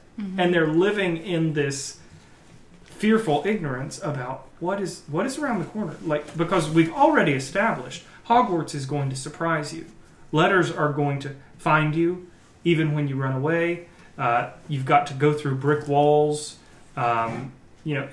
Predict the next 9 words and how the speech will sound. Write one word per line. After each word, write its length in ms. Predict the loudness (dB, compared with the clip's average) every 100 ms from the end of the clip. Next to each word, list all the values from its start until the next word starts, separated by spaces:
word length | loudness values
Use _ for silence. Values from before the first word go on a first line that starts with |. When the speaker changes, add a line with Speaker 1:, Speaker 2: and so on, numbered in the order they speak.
| -6
Speaker 2:
from 240 | -2 0
Harry's 340 | 2 2 2
perspective, 640 | -2 -8 -6 -6 -4 -8 -8 -16 -2
Hogwarts 360 | 0 2 0 -2
is 120 | -6
a 80 | -8
totally 680 | -8 -2 0 2 0 0 -6 -18 -20 -20 -6 0
unpredictable 640 | 2 2 0 -2 -4 -10
context. 720 | -12 -12 -12 -14 -16 -18 -20